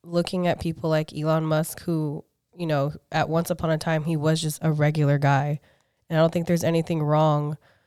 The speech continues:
with a regular guy who worked his ass off to get to where he is and wants to make changes. I feel like people think the only people that can make a difference in this world are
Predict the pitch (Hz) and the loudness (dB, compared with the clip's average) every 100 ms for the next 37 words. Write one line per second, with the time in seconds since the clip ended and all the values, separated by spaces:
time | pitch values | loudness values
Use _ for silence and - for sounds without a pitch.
0 | _ _ 170 170 165 156 151 160 151 156 | _ _ -4 0 2 4 2 0 0 0
1 | 156 147 156 156 151 156 - 143 156 - | 0 0 0 0 -2 -4 -2 -2 0 0
2 | 143 - 156 151 - 156 147 - 151 160 | -2 -2 -4 -4 -2 -2 -2 -4 -4 0
3 | 151 143 143 165 160 151 - 156 151 151 | 0 0 -2 -2 0 0 -2 -6 -6 -8
4 | 165 156 147 143 151 - - - _ _ | -10 -8 -8 -8 -8 -14 -20 -20 _ _
5 | _ 180 170 196 175 170 175 165 - 156 | _ -2 -2 -2 0 0 -2 -2 2 2
6 | 160 160 156 160 151 - 156 151 156 160 | 2 0 -2 2 0 0 -2 0 0 -2
7 | 156 160 160 151 156 151 151 147 151 160 | -2 -2 0 0 -2 0 0 0 0 2
8 | 151 143 | 2 2